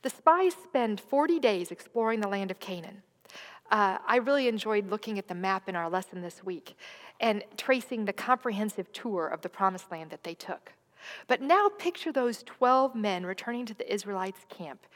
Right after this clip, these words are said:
in the desert of Paran with the big sampling of fruit. Imagine the salivation of the people. I mean, for just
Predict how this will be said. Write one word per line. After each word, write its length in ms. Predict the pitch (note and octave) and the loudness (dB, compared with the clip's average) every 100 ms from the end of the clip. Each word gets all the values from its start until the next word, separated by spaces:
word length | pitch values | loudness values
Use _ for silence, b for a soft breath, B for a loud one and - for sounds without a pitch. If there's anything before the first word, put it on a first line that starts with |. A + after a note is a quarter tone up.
| B | B
in 100 | G#3+ | -4
the 80 | F#3+ | -2
desert 360 | F3+ F#3+ F#3+ F3+ | 2 2 2 -6
of 120 | - | -8
Paran 440 | - F3 D#3+ D3+ _ B B B B - | -6 -6 -6 -14 _ B B B B -4
with 180 | A3+ | 2
the 80 | A3+ | 2
big 300 | F3+ G#3+ G#3 | 4 0 0
sampling 580 | - - F3+ F#3+ F#3+ F3+ | -8 -8 -8 -6 -6 -6
of 100 | F3 | -8
fruit. 500 | - - F3 - - _ _ _ _ _ _ _ B B | -10 -4 -4 -4 -18 _ _ _ _ _ _ _ B B
Imagine 440 | G3+ C4 G#4+ G#4 D4 | -6 4 6 6 2
the 80 | |
salivation 1000 | G3 - A#3+ B3 A#3+ G3+ A3+ G#3 - D#3+ | -2 0 6 8 8 6 4 4 -4 -10
of 200 | D3+ F3 | -6 -6
the 60 | F3+ | -6
people. 440 | - F#3 - D3+ _ _ _ _ _ _ _ _ _ _ - | -10 -14 -10 -12 _ _ _ _ _ _ _ _ _ _ -4
I 40 | |
mean, 200 | A#3 A3+ - - | -2 -2 -6 -4
for 100 | C#4+ | -4
just 280 | D#4+ E4+ | -2 -4